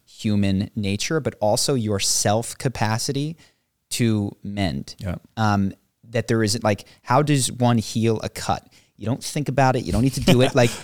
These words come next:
Speaker 1: there
Speaker 2: Yeah.
Speaker 1: is an intelligence and a, um, a caretaking inside of you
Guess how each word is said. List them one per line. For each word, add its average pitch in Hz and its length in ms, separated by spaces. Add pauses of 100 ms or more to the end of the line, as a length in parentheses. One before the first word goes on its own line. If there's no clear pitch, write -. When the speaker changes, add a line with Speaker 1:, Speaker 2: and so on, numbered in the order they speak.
Speaker 1:
there 143 160
Speaker 2:
Yeah. 160 60
Speaker 1:
is 156 120
an 151 60
intelligence 156 840
and 120 180
a, 110 280 (200)
um, 110 360 (340)
a 123 60
caretaking 170 640
inside 127 380
of 101 100
you 90 160